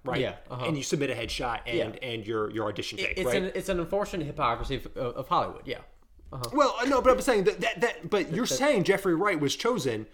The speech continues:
Speaker 1: because of, excuse me, merits. How do you know that that wasn't, "Hey, look, we're picking a black actor for this"?
Speaker 2: We don't. <laughs> So,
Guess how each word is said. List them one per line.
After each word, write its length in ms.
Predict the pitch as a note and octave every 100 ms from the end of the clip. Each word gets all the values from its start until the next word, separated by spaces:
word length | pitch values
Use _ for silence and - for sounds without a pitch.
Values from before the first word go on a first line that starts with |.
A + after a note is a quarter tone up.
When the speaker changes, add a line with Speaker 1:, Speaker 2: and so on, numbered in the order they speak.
| -
Speaker 1:
because 300 | F#3+ F3+ E3
of, 300 | C#3+ - C3 - - - - - _ -
excuse 260 | - - D#3+
me, 60 |
merits. 420 | E3+ G#3+ B2 - - -
How 180 | G3 B3
do 60 |
you 120 | G#3 F#3+
know 200 | G#3+ C#3
that 80 |
that 180 | E3 C#3+
wasn't, 300 | C#3 C#3 C#3 - -
"Hey, 120 | G#3+ F#3+
look, 140 | C#3
we're 60 | D3
picking 180 | - C#3
a 40 |
black 200 | G3+ G#3
actor 200 | - A2+
for 100 | -
this"? 300 | - - - _ _ _ _ _ _ _ _ _ _ -
Speaker 2:
We 160 | A#3+
don't. 240 | E3 B2+ - - - _ - - - - - _ - - - - - D#4+
<laughs> 100 | - A#4+ - A#4 A4+ - A#4+ - - - - - - - - - - - E4 - - - - - -
So, 220 | B3+